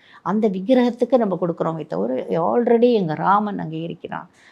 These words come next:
அதுல வந்து நீங்கள் கட்டினாலும் கட்டாவிட்டாலும், பாதி முடிந்தாலும் முடிக்காவிட்டாலும், அந்த இடத்துல தெய்வம் இருக்கிறது, ராமம் இருக்கிறார், ராமன் இருக்கிறார்.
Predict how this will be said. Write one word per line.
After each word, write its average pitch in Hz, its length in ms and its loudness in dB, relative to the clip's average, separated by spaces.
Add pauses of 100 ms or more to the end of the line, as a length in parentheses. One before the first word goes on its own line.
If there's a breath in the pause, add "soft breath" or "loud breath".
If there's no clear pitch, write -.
அதுல 185 300 2
வந்து 214 280 2
நீங்கள் 175 320 0
கட்டினாலும் 185 800 0
கட்டாவிட்டாலும், 180 880 0
பாதி 196 320 0
முடிந்தாலும் 190 720 2
முடிக்காவிட்டாலும், 190 720 0
அந்த 175 280 -2
இடத்துல 208 420 -2 (280 loud breath)
தெய்வம் 196 360 4
இருக்கிறது, - 680 -10
ராமம் 196 420 0
இருக்கிறார், - 460 -10
ராமன் 170 320 -4
இருக்கிறார். 165 460 -14